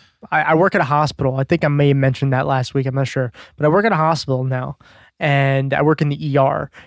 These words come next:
and I see, and I know exactly how many covid cases we get, at least during my eight-hour shift, which is during the bulk of the day, because I have to go in and take care of the rooms afterwards. That's my job.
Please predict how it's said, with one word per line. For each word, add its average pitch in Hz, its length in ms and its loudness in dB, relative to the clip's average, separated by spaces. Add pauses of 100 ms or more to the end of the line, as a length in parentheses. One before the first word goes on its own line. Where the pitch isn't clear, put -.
(120)
and 151 120 2
I 175 100 2
see, 170 560 0
and 147 120 2
I 175 60 2
know 190 180 4
exactly 175 520 2
how 151 120 2
many 165 220 2
covid 175 360 0
cases 143 360 -2
we 147 100 -2
get, 147 220 0
at 156 80 2
least 160 240 0
during 147 200 4
my 156 140 2
eight-hour 135 500 0
shift, - 360 -4
which 139 160 -2
is 131 80 -4
during 135 240 2
the 131 60 -4
bulk 147 280 0
of 135 160 -4
the 127 60 -20
day, 139 320 0 (340)
because 160 560 2
I 147 120 2
have 143 180 -2
to 151 100 -2
go 143 220 2
in 139 260 2
and 131 180 -2
take 139 200 -4
care 147 140 2
of 127 60 -2
the 139 60 -4
rooms 233 300 2
afterwards. 123 580 -4
That's 131 180 -8
my 143 120 0
job. 294 420 -2